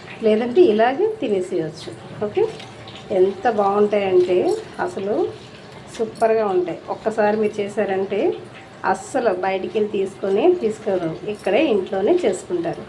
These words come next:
ఓకే, ఈ వీడియో మీకు నచ్చితే లైక్ చేయండి, షేర్ చేయండి, మీ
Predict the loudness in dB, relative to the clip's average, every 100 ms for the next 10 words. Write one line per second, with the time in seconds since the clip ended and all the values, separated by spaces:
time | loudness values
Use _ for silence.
0 | -10 -6 2 2 2 -8 -18 -18 -20 -8
1 | 2 6 8 8 6 2 0 -2 -4 -2
2 | 2 2 2 0 2 2 0 -4 -4 -2
3 | 0 2 0 -6 -18 -18 -10 -2 0 0
4 | -4 -4 -4 -6 -6 -10 -14 -18 -6 -4